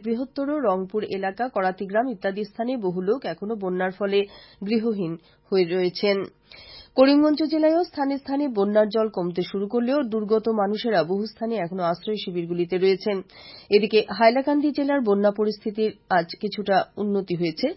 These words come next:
জেলার প্রধান দুটি উপনদী ধলেশ্বরী ও কাঠাগাল এবং প্রধান নদী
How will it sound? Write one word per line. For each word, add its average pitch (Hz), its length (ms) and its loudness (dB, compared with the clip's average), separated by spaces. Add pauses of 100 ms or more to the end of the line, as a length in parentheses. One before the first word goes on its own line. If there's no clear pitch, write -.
(340)
জেলার 196 300 6
প্রধান 226 380 0
দুটি 254 240 -4
উপনদী 262 500 0
ধলেশ্বরী 214 600 -2
ও 185 140 -2
কাঠাগাল 190 540 -2
এবং 180 220 -2
প্রধান 196 420 -2
নদী 175 280 -4